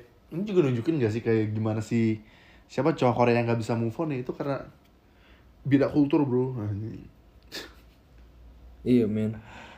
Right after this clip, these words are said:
Speaker 1: Ah.
Speaker 2: Beda kultur, bener-bener.
Speaker 1: Tapi, ya gua, gua gak nyangka sih, cuy.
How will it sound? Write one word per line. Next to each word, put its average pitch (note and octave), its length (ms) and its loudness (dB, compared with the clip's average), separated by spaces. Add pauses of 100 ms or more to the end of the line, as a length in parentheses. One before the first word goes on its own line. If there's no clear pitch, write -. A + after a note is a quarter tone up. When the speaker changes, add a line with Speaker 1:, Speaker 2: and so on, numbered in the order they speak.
(280)
Speaker 1:
Ah. E3+ 160 -4
Speaker 2:
Beda C3 220 2
kultur, C#3+ 360 2
bener-bener. B2+ 600 2 (420)
Speaker 1:
Tapi, A#2 220 -4 (300)
ya A#2+ 140 -6
gua, A#2+ 200 0
gua D#3+ 220 -2
gak B2+ 120 2
nyangka A#2 320 -2
sih, A2 160 -4
cuy. G2+ 260 -4